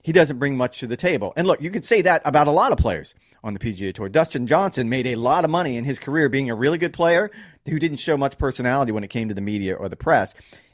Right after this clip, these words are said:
And you can be that player. That's fine. Vijay Singh made a lot of money doing it that way. But if you decide to do, go the Tom Kim route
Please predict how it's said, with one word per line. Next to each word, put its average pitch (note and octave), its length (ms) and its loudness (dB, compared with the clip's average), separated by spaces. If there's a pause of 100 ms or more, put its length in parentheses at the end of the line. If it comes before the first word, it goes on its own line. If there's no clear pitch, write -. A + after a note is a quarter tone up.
(120)
And E3 100 0
you A3+ 100 0
can G#3 160 -2
be A#3+ 180 2
that A#2+ 180 2
player. G#2 460 0
That's - 180 -2
fine. D#3 400 -2
Vijay C#3+ 260 0
Singh F#3 300 -4
made A#2 160 2
a A#2+ 100 -4
lot A#2+ 220 -2
of B2+ 60 0
money B2+ 340 -2 (340)
doing E3+ 240 4
it A2 120 -2
that G2+ 200 -2
way. G#2 180 -2
But B2 300 -2
if B2 120 -6
you C#3 100 -4
decide D#3+ 560 -2 (420)
to C3+ 360 2
do, A2 200 -2
go F3 220 6
the E3 100 -4
Tom D#3+ 300 -2
Kim E3 300 -4
route D3 260 0